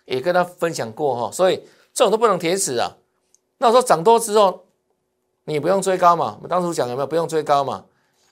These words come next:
因为毕竟有没有涨一大波了嘛。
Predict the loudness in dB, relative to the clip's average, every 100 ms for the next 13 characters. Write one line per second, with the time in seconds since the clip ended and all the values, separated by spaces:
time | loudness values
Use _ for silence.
0 | _ _ 0 2 0 -6 _ _ _ _
1 | _ -4 -2 0 0 0 -2 -4 -2 2
2 | 2 2 0 -2 -8